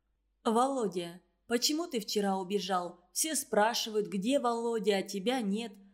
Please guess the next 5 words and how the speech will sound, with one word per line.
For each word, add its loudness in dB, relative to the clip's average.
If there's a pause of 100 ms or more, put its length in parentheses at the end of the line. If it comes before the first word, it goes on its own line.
(120)
Потом -2
поздно 0
вечером -4 (220)
открыла 0
форточку. -6